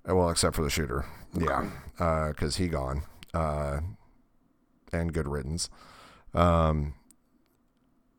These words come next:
Speaker 1: uh, you know, I, the reason I think we wanna talk about this a little bit is, is because this, to me, this is, this is disgusting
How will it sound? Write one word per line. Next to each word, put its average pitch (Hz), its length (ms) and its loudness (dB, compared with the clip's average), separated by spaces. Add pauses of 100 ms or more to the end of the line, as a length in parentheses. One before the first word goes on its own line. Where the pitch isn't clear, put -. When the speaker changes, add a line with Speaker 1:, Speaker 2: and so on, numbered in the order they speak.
(800)
Speaker 1:
uh, 95 120 -4 (140)
you 131 200 4
know, 123 300 8 (320)
I, 120 520 10 (340)
the 127 160 6
reason 165 340 12
I 147 80 12
think 147 160 10
we 143 80 12
wanna 135 240 12
talk 156 240 10
about 135 200 12
this 127 180 8
a 131 40 6
little 160 160 12
bit 131 180 12
is, 117 240 8
is 120 260 6
because 117 640 6
this, 117 460 10 (600)
to 123 120 6
me, 160 300 10
this 139 340 12
is, 127 600 10 (2500)
this 120 360 10
is 160 160 8
disgusting 160 760 8